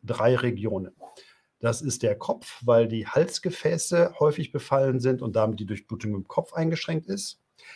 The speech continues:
Das sind die Herzkranzgefäße, also praktisch alles, was das Herz mit Blut versorgt, und das sind die Beckenbeingefäße. Und diese Regionen möchte ich Ihnen heute näher bringen.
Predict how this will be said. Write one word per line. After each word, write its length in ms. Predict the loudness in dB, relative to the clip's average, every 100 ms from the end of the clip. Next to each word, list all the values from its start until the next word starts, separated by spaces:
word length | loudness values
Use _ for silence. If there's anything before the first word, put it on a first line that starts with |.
| _
Das 160 | -4 -2
sind 160 | 0
die 80 | 0
Herzkranzgefäße, 1400 | 2 2 0 -2 0 2 0 -4 -2 0 0 -2 -4 -6 _ _ _ _ _ _
also 160 | -8 -2
praktisch 340 | -2 -2 -4
alles, 300 | -2 -2 -2
was 120 | -2
das 180 | -2 4
Herz 180 | 4 4
mit 120 | -2
Blut 180 | -2 2
versorgt, 500 | 4 10 10 10 6 -20 _
und 200 | 2 4
das 140 | 4
sind 120 | 2
die 60 | 2
Beckenbeingefäße. 1080 | 2 2 -2 -2 -6 -8 -10 -14 -10 -10 -12 _ _ -20 -16 -4
Und 140 | 0
diese 220 | 2 2
Regionen 720 | 2 2 6 6 6 0 -6 _ _
möchte 340 | 0 0 2 -4
ich 160 | -2
Ihnen 220 | -2 0
heute 300 | 0 0 -2
näher 440 | -4 -4 2 4 2
bringen. 320 | -2 -10